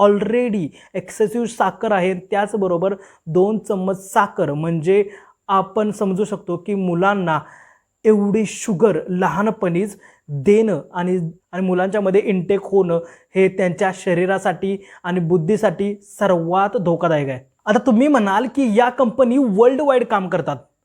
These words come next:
तर प्रत्येक ठिकाणी यांचा प्रॉडक्ट सेमच असेल का? तर असं नाहीये. तर या कंपन्या काम कसं करतात, यांच्या बिझनेस स्ट्रॅटेजी कशा असतात?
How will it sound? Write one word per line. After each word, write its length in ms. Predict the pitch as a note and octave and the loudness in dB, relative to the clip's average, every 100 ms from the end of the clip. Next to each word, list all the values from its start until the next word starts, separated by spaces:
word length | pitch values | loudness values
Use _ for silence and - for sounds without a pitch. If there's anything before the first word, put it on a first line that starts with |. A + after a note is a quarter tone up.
| _ | _
तर 60 | G#3 | -6
प्रत्येक 480 | G3 A#3+ B3 E4 - | -2 -2 -2 -4 0
ठिकाणी 280 | C4+ C4+ C#4 | 0 2 2
यांचा 200 | A#3+ C#4+ | 0 0
प्रॉडक्ट 280 | C4 B3+ | 0 -2
सेमच 320 | - C4 B3 A3+ | 0 2 4 2
असेल 240 | - F3 | -2 -4
का? 120 | D3+ - - _ - | -4 -6 -14 _ 2
तर 120 | - - - | 2 2 -2
असं 380 | A3 C#4+ C4+ A#3 | 0 2 2 2
नाहीये. 520 | A3 A3+ G#3+ D#3 B2 - - | 0 0 0 -2 -6 -2 4
तर 120 | E3+ | 4
या 300 | F#3 D#3+ A#3 | 4 2 2
कंपन्या 480 | C#4 G#3+ F#3+ G#3+ A#3 | 0 -2 -2 -2 -4
काम 300 | - G#3+ A3 | -4 -2 -2
कसं 180 | G3+ F3 | -2 -2
करतात, 200 | D#3+ D#3+ | -2 -2
यांच्या 240 | F3+ A3+ | 0 0
बिझनेस 380 | F#3 G3+ F#3+ B3 | 2 2 2 0
स्ट्रॅटेजी 360 | A3 F#3+ G3+ | -2 -4 -4
कशा 220 | G#3 F#3 F#3+ | -4 -2 -2
असतात? 200 | D#3+ | -2